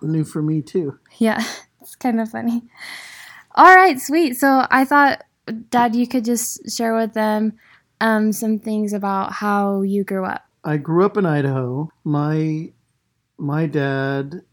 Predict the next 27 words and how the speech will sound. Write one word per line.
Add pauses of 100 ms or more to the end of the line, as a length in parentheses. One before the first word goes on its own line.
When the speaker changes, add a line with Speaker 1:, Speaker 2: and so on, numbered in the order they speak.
(160)
Speaker 1:
um,
grew
up
as
a
lumberjack
in
Island
Park. (1300)
And
I
was,
<clears throat>
when
I
was
first
born,
I
lived
in
Island
Park,
which
is
a
small,